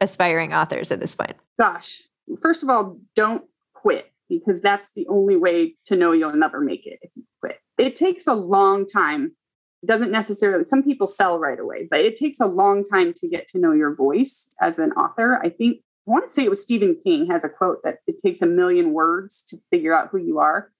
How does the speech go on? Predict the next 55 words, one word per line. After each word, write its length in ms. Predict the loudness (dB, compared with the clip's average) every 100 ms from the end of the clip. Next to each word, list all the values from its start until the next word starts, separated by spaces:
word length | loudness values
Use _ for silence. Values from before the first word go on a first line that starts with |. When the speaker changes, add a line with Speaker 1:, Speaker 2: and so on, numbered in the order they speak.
| _ _ _ -2
Speaker 2:
And 120 | 0
I 80 | 2
think 240 | 0 2
I 100 | 0
hit 240 | 0 -2
a 40 | -2
million 300 | 0 2 2
words 260 | 2 0 -2
about 400 | -2 0 0 -4
the 40 |
time 360 | -4 0 0 -2
I 60 |
s-, 220 | -4 -10 -14
shifted 520 | -4 -4 -2 -6 -2
gears 360 | 0 2 0 -2
and 120 | -4
started 300 | -2 -2 0
writing 380 | 0 2 2 2
women's 440 | 2 0 0 -4 -6
fiction, 320 | -6 -4 -8
if 100 | -2
I 120 | 2
look 260 | 2 0 -2
back 240 | -2 -2
on 160 | -4 -4
everything 360 | -6 -10 -4 -2
I've 140 | -2 0
done. 240 | -2 -2 _ _ _ _ -2
So 180 | 0 2
I, 240 | 0 -2
you 200 | -4 -2
just 280 | 0 0 -2
have 220 | -2 -2
to 80 | -2
keep 340 | -8 -6 -8 _ _
practicing. 640 | -2 -2 -2 -8 -4 -4 -2
It's 140 | 0
all 240 | 0 0
practice. 540 | 0 -4 -4 -10 -18 -2
And 440 | 2 2 2 0 -4 _ -6
as 140 | -4 0
soon 200 | 2 2
as 120 | 2
you 80 | -4
stop, 460 | -2 0 0 -2 _ _ _ _ -12
you're 280 | -2 2 2
not 240 | 2 0
gonna 160 | -2 0
grow 280 | 2 0 0
anymore. 420 | -2 -4 -4 -8
So 140 | -2
you 120 | 0 2
just 260 | 0 -2
keep 160 | -4 -2
writing. 420 | 0 0 -2 -4